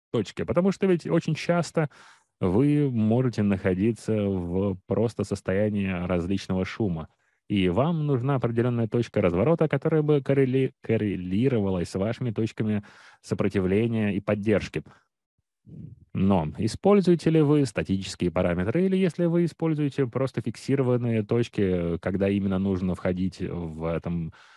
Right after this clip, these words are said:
коридоре сопротивления и поддержки, или вы используете динамические параметры, которые там основываются на А Т Р, на других, которые помогают вам лучше понять текущую ситуацию на рынке. И если до этого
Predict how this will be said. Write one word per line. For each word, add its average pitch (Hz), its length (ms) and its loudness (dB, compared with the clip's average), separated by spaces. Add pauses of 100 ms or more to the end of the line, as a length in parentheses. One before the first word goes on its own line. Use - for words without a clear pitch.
(180)
коридоре 90 720 0
сопротивления 82 760 -4
и 80 40 -6
поддержки, 85 600 -4
или 151 180 0
вы 156 160 2
используете 147 420 -2
динамические 123 720 0
параметры, 98 640 0
которые 90 440 0
там 87 220 -4
основываются 92 300 -4
на 87 140 -2
А 85 40 -2
Т 87 100 -4
Р, 110 240 0
на 98 120 -2
других, 92 420 0
которые 87 480 0
помогают 92 440 -4
вам 90 160 0
лучше 90 180 -2
понять 95 280 -2
текущую 90 340 -4
ситуацию 92 420 -4
на 147 80 0
рынке. 175 360 0 (460)
И 185 80 -2
если 202 360 0
до 151 140 0
этого 131 580 0